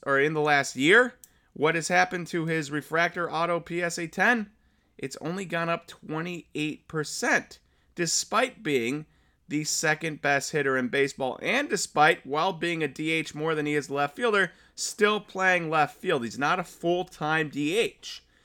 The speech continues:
So it's not like he should have that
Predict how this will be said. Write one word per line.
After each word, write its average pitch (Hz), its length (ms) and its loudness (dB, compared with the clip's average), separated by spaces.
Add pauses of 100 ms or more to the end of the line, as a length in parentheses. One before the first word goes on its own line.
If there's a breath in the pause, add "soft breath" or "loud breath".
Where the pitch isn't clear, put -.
(200 soft breath)
So 147 220 0
it's 151 140 0
not 175 220 2
like 170 180 0
he 160 360 -4 (100)
should 185 320 0
have 160 300 0
that 143 280 0